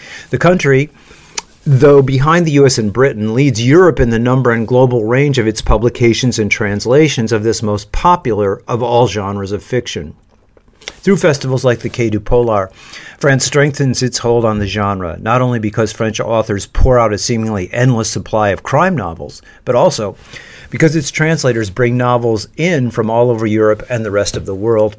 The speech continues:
and in that way, the country becomes the mediator and meeting place for global crime fiction,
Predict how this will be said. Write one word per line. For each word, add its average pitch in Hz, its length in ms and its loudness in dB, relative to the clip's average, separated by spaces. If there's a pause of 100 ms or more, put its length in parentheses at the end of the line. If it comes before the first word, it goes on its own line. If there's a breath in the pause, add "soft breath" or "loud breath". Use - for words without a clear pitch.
and 123 100 -2
in 107 140 -4
that 151 300 0
way, 98 280 -2 (240 loud breath)
the 131 80 -8
country 139 300 2
becomes 131 420 0
the 120 80 -4
mediator 127 640 2
and 107 160 -4
meeting 139 300 0
place 107 280 0
for 104 140 -4
global 107 420 -2
crime 127 400 -2
fiction, 95 540 -10